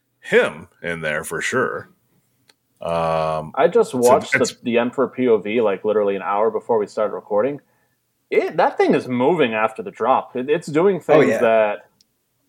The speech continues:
Speaker 2: I mean, usually most dives doesn't do too much afterwards, but it, it's moving like, almost like a B and M floorless. And is, is there, like, a, a corkscrew?
Speaker 1: Yes.
Speaker 2: Which
Speaker 3: Yep.
Speaker 2: that pl-, and it, it was, like, moving through that thing.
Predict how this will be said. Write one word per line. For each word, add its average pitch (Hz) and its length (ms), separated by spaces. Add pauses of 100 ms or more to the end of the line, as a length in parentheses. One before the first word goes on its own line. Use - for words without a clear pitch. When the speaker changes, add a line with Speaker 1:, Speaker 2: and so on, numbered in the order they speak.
(140)
Speaker 2:
I 135 40
mean, 139 140
usually 180 300
most 143 300
dives 127 400
doesn't 127 280
do 117 120
too 165 220
much 214 280
afterwards, 214 720
but 117 440 (1000)
it, - 240
it's 220 120
moving 233 340
like, 135 200
almost 151 240
like 139 80
a 123 60
B 135 120
and 127 80
M 107 100
floorless. 127 680 (100)
And 113 380
is, 123 160
is 156 180
there, 311 240
like, 156 140
a, 92 180
a - 120
corkscrew? 285 680 (960)
Speaker 1:
Yes. 160 440
Speaker 2:
Which 135 200
Speaker 3:
Yep. - 240 (320)
Speaker 2:
that 156 180
pl-, 156 120
and 127 140
it, 240 240
it 143 140
was, 214 200
like, 95 220
moving 104 360
through 104 160
that 95 180
thing. 90 200